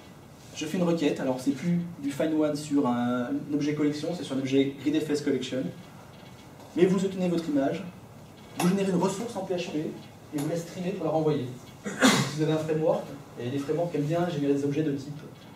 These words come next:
euh, réponse sur un stream, et donc vous n'avez même pas besoin de faire quelque chose de compliqué, vous dites juste, prends ça comme réponse,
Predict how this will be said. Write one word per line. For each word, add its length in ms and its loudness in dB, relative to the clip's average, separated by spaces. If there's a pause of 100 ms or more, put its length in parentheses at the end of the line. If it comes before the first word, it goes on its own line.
(160)
euh, 120 -4
réponse 480 -2 (320)
sur 180 -8
un 40 -4
stream, 260 -8 (120)
et 40 -8
donc 100 -2
vous 60 0
n'avez 120 -2
même 100 -2
pas 80 -2
besoin 140 -2
de 60 -4
faire 160 -8
quelque 120 -12
chose 100 -8
de 60 -4
compliqué, 340 -6
vous 120 -6
dites 240 -10
juste, 140 -6 (680)
prends 140 -4
ça 140 -2
comme 160 -2
réponse, 440 -4